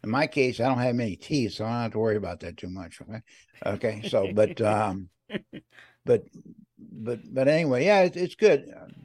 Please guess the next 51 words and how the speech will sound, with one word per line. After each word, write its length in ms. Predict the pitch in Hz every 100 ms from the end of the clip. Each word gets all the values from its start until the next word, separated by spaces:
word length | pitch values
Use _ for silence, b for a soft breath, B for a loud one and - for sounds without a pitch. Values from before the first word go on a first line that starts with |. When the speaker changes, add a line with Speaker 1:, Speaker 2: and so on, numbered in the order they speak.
| - _ _ -
Speaker 1:
I 60 | 156
like 220 | 175 185
the 100 | 147
Apple 240 | 117 117
Watch. 320 | 110 82 - -
I 140 | 139 135 - -
like 260 | 120 147
that 260 | - 208 135
better 180 | 151 151
than 100 | 131
I 40 |
Speaker 2:
Yeah. 60 | 120
Speaker 1:
do 420 | 139 143 135 117 - _
just 220 | - 156 156
about 200 | 135 123
anything 380 | 135 131 104
Apple's 340 | 98 104 104 98
got. 300 | - - - _ _ _ _ _ _ _ _ _ -
I 60 |
use 220 | 131 160 143
it 80 |
Speaker 2:
Yeah. 40 | 147
Speaker 1:
all 120 | 143
the 40 |
time. 320 | 131 139 110 - b b b b b b b b b
I 80 | 151
use 260 | 180 190
it, 60 | 170
Speaker 2:
Yeah. 80 | 165
Speaker 1:
I'll 80 |
be 140 | 170 160
watching, 580 | 165 175 - 160 139 113 _ _ _ _ -
I'll 80 | 135
be 120 | 160
watching 400 | 151 151 151 147
T 260 | - 147
V 240 | 139 151 147
or 60 |
something, 360 | 120 135 123 139
you 120 | 123
know, 220 | 127 127
and 60 | 120
I'll 120 | 107
put 180 | - 123
it 20 |
on 180 | 113 104
a 20 |
timer, 520 | - 110 117 110 113 - _ _ _ _ -
you 140 | 117
know, 380 | 113 110 117 113
or 380 | 107 101 101 101